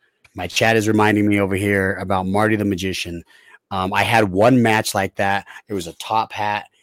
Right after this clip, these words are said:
and they're like, "Hey, we're gonna make you Marty the Magi-, Magician, and we're gonna give you this girl who's gonna be, like, your Vanna White." I'm like, "Awesome, I get to work with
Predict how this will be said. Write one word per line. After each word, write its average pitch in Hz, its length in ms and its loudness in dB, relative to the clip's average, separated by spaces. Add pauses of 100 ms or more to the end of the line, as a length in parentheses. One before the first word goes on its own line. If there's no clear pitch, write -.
(180)
and 98 400 -6 (300)
they're 113 160 0
like, 107 180 -2
"Hey, 202 160 0
we're 143 140 0
gonna 165 140 0
make 160 160 -2
you 151 60 2
Marty 107 240 0
the 120 80 -2
Magi-, 131 360 -4
Magician, 120 600 -4 (240)
and 107 80 -6
we're 120 60 -4
gonna 135 140 -2
give 98 160 -10
you 101 60 -12
this 127 160 -6
girl 139 400 -2
who's 98 120 -8
gonna 110 180 -6
be, 104 100 -4
like, 98 180 -6
your 117 100 -2
Vanna 92 300 -6
White." 147 320 0
I'm 98 80 -14
like, 90 160 -12 (100)
"Awesome, 180 460 0
I 95 80 -6
get 107 120 -6
to 117 60 -4
work 104 300 -8
with 107 180 -10